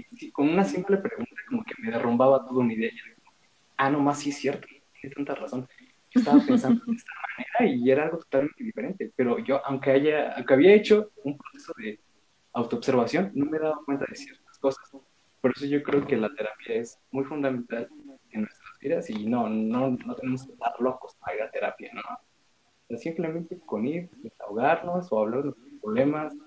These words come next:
yo creo que es muy, muy importante. No sé qué opinan ustedes, compañeros.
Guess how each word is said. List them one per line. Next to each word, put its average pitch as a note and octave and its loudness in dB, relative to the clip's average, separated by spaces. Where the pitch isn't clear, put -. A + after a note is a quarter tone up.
yo B2 -12
creo C3+ -2
que - -20
es - -20
muy, C#3 4
muy C#3 6
importante. A2 -2
No - -20
sé - -6
qué C3 0
opinan C3 0
ustedes, A#2 0
compañeros. G#2+ -6